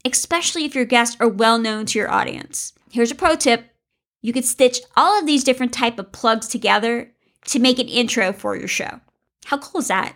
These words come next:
I love it. Now, number nine, if you're going to be posting to all your various social media channels, and I recommend that you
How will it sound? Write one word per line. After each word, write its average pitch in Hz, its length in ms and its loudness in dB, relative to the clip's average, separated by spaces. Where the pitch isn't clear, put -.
I 220 60 2
love 226 220 4
it. - 140 -8
Now, 254 100 2
number 311 380 0
nine, 285 500 2
if 226 240 -2
you're 247 80 -4
going 262 420 -4
to 381 60 -10
be 381 180 -4
posting 262 840 -2
to - 160 -6
all 240 180 4
your 294 160 -2
various 277 380 2
social 254 280 -2
media 247 380 0
channels, 226 640 0
and 202 260 -2
I 202 440 0
recommend 240 720 2
that 220 160 0
you 214 480 -8